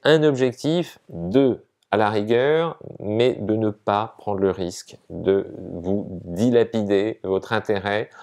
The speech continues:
en sorte de dilatation d'intérêt large et varié qui fait qu'on se concentre plus sur rien de précis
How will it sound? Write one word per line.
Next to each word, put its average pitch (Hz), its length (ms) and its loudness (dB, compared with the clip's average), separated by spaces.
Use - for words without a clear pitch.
en 113 240 0
sorte 113 240 0
de 87 80 -2
dilatation 117 840 2
d'intérêt 101 400 0
large 104 260 0
et 95 80 0
varié 98 420 0
qui - 160 -8
fait 117 160 0
qu'on 104 140 -4
se - 60 -18
concentre 101 480 -4
plus 147 120 2
sur 123 140 -2
rien 113 160 2
de 104 60 -2
précis 123 460 -4